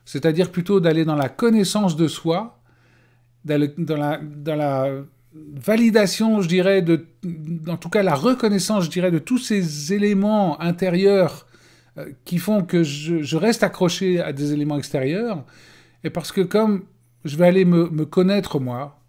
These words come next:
comme je vais aller retrouver au plus profond de moi ce qui est vraiment mon âme, ce qui m'habite, à ce moment-là, je vais être capable de m'ouvrir à l'extérieur. Et je serai plus ouvert à l'extérieur en attente, euh, de quelque chose,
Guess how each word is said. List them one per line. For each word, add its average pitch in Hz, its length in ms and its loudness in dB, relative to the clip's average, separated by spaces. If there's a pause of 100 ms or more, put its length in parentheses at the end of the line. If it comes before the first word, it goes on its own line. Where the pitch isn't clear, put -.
comme 147 160 -4
je 135 100 -2
vais 147 60 2
aller 151 120 0
retrouver 143 400 -2
au 151 100 0
plus 190 240 -6
profond 160 320 -6
de 151 60 -2
moi 160 180 -2
ce - 80 -16
qui - 100 -6
est 123 60 -4
vraiment 127 540 -6
mon 120 260 -6
âme, 165 240 -4
ce - 80 -10
qui - 100 -12
m'habite, 123 480 -6 (720)
à 165 80 -2
ce 170 140 -2
moment-là, 160 260 0
je 147 80 -2
vais 139 60 2
être 131 80 -4
capable 147 460 -6 (120)
de 160 140 6
m'ouvrir 120 580 -4
à 101 60 -18
l'extérieur. 87 640 -18 (480)
Et 147 80 -6
je 123 60 -6
serai 170 120 0
plus 202 440 0
ouvert 170 260 4
à 165 60 2
l'extérieur 151 460 -2
en 139 120 0
attente, 175 640 -2 (400)
euh, 113 180 -8
de 117 140 -6
quelque 147 280 0
chose, 156 440 2